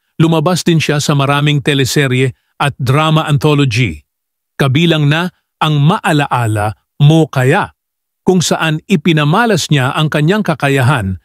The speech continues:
sa iba't ibang uri ng pagganap. Sa pamamagitan ng kanyang mga pagganap, naging isa siya sa mga pinakapinagkakatiwalaang aktres ng kanyang panahon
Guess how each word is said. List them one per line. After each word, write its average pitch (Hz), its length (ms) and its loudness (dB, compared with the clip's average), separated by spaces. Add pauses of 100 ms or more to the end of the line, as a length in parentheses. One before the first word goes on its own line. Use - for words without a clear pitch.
(120)
sa - 160 -4
iba't 143 320 -2
ibang 127 400 0
uri 151 400 2 (160)
ng 139 160 0
pagganap. 123 480 -2 (1040)
Sa 165 160 -2
pamamagitan 165 800 0
ng 165 80 -2
kanyang 165 320 0
mga 156 240 0
pagganap, 143 560 -2 (400)
naging 170 320 0
isa 165 240 0
siya 180 320 -2
sa 160 240 -4
mga 147 400 -2
pinakapinagkakatiwalaang 160 1600 0
aktres 175 560 -2
ng 135 80 0
kanyang 143 400 0
panahon 131 560 0